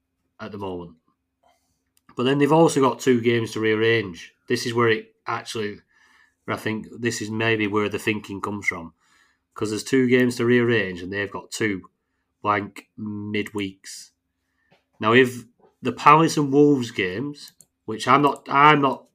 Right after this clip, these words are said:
no fixture planner, I'm not too sure when they're gonna get filled in, but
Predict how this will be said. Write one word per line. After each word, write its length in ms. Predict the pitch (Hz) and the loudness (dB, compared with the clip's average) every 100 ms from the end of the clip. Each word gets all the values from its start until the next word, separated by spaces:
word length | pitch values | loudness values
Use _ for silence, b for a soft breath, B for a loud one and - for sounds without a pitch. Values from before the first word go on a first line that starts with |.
| _ _ _ _ | _ _ _ _
no 440 | 113 110 110 104 - _ _ _ - | -4 0 0 -2 -8 _ _ _ -4
fixture 360 | 123 - 104 | -4 -4 -8
planner, 440 | - 101 117 120 - b b b b b b | -4 -2 -2 -4 -8 b b b b b b
I'm 100 | 107 | -6
not 160 | 107 - | -6 -2
too 180 | 123 | 0
sure 300 | - - 123 | 0 2 4
when 200 | 107 110 | 4 0
they're 120 | 107 101 | -2 -4
gonna 160 | 101 | -6
get 100 | 98 | -8
filled 300 | - 107 101 | -6 -4 -2
in, 160 | 104 95 | -4 -6
but 160 | 101 | -10